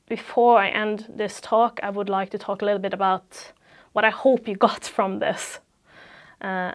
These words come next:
and with my key takeaways. Uh, as you might have understand, usually when we are creating synthetic test data, an ensemble of methods,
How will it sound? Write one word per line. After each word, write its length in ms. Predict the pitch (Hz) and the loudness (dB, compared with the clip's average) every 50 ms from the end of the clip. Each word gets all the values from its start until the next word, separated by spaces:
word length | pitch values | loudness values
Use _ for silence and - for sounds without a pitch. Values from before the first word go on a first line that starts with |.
| - - | -10 -8
and 460 | 202 196 190 185 185 185 185 175 - | -6 -4 -4 -4 -4 -6 -8 -10 -10
with 160 | - 202 - _ _ | -12 -14 -14 _ _
my 400 | - 185 185 190 185 185 190 180 - - _ _ _ _ _ _ _ | -8 -6 -4 -4 -4 -4 -6 -8 -10 -16 _ _ _ _ _ _ _
key 300 | - - - 233 220 214 | -20 -10 -8 -6 -6 -6
takeaways. 920 | 208 - - - 208 202 190 - 117 - 156 151 143 151 - - - - - - _ _ _ _ _ _ _ _ _ _ _ _ _ _ _ _ _ _ _ _ _ | -6 -10 -12 -10 -10 -10 -6 -4 -2 0 0 0 -2 -4 -8 -14 -18 -20 -20 -20 _ _ _ _ _ _ _ _ _ _ _ _ _ _ _ _ _ _ _ _ _
Uh, 400 | - 226 220 220 220 220 220 214 - - _ _ _ _ | -2 0 2 4 4 4 2 0 -2 -6 _ _ _ _
as 240 | - 220 220 220 - | -2 -2 -2 0 0
you 60 | 240 | 2
might 260 | 220 220 220 220 220 - | 4 4 4 2 2 -2
have 100 | 220 208 | -2 -2
understand, 760 | 202 202 202 202 - - 220 214 208 202 202 226 254 - - _ - - | 0 0 -2 -4 -2 0 4 4 4 4 2 0 -2 -6 -12 _ -10 -4
usually 460 | 226 226 240 - - - 202 196 190 | -2 -2 0 -2 -2 -4 -4 -4 -2
when 180 | 196 196 196 | -2 -2 -2
we 100 | 196 196 | -2 0
are 120 | 202 202 208 | 0 0 -2
creating 380 | 202 - - 196 196 - 190 | -2 -6 -10 -10 -10 -8 -10
synthetic 420 | 185 - 214 190 - 196 - - - | -12 -12 -14 -14 -12 -12 -12 -14 -12
test 260 | - - 190 - - | -12 -14 -14 -10 -8
data, 400 | 196 202 196 - 190 190 190 196 196 _ _ _ _ _ _ _ _ _ _ _ _ - | -8 -8 -6 -4 -2 -2 -2 -4 -8 _ _ _ _ _ _ _ _ _ _ _ _ -10
an 100 | 202 208 | -8 -8
ensemble 560 | 196 190 - - 226 208 208 202 - - - | -6 -4 0 2 2 2 2 2 0 -2 -2
of 60 | 190 | -4
methods, 640 | 196 202 - - - - - - - - - - | -6 -6 -8 -8 -10 -10 -10 -10 -12 -16 -20 -20